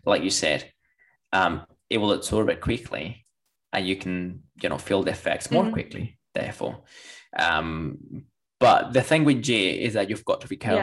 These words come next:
Speaker 1: careful with how much, you know, how much drops
Speaker 2: Mm-hmm.
Speaker 1: you're putting, how many drops you're putting in the drink, otherwise you can easily
Speaker 2: Mm-hmm.
Speaker 1: overdose. Whereas with tea, whereas with tea, you just smoke it.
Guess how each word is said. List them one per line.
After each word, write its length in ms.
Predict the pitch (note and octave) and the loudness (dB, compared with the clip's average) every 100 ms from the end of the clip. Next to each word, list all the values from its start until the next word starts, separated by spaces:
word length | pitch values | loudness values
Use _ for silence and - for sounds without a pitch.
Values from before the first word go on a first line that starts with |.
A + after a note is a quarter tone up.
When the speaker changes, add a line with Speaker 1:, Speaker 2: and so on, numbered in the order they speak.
| E3+ | 0
Speaker 1:
careful 260 | - G#2+ - _ _ _ _ _ _ _ _ | -4 -10 -14 _ _ _ _ _ _ _ _
with 460 | G2 F2+ E2+ F2+ - _ | -2 0 0 -4 -12 _
how 480 | - - E2+ F2 E2+ | -16 -4 0 2 0
much, 720 | E2 F2+ D#2+ - - - - _ _ _ _ _ | -6 -8 -8 -8 -12 -12 -14 _ _ _ _ _
you 100 | G#2+ | -10
know, 160 | D2 C#2+ _ _ _ _ - | -10 -12 _ _ _ _ -12
how 180 | - | -6
much 320 | F#2 - - - | -6 -6 -12 -4
drops 300 | G2+ A3+ - | 0 0 -2
Speaker 2:
Mm-hmm. 100 | - | -6
Speaker 1:
you're 100 | - | -6
putting, 300 | - D#3 - | -6 -8 -6
how 140 | G#2+ | -4
many 160 | G#2+ - | -4 -4
drops 260 | G2+ - | -4 -4
you're 80 | G2 | -12
putting 420 | - F#2+ F#2 - _ | -10 -12 -12 -14 _
in 180 | G2 F#2 | -6 -6
the 60 | |
drink, 380 | F2+ G#2+ G#2 B2+ | -6 -6 -6 -6
otherwise 320 | - G2+ F2+ - | -4 -2 -2 -4
you 80 | |
can 220 | - F#2 - | -8 -8 -8
easily 300 | G#2+ G2 - | -6 -4 -4
Speaker 2:
Mm-hmm. 80 | - | -2
Speaker 1:
overdose. 480 | G#2 A2 A2 D3+ - _ _ - - - - - - | -2 0 -2 -2 -8 _ _ -20 -20 -18 -18 -12 4
Whereas 280 | A#2+ A2+ | 4 4
with 160 | A#2+ - | 0 -4
tea, 340 | - C3 A2+ | -2 0 0
whereas 260 | G2+ A2+ G#2 | 0 0 -2
with 120 | G2 | -8
tea, 200 | G2 - G#2+ | -8 -8 -6
you 180 | G2+ | -4
just 220 | G2+ G#2+ - | -6 -6 -6
smoke 320 | F#2+ F2 - | -6 -6 -8
it. 120 | A2 | -10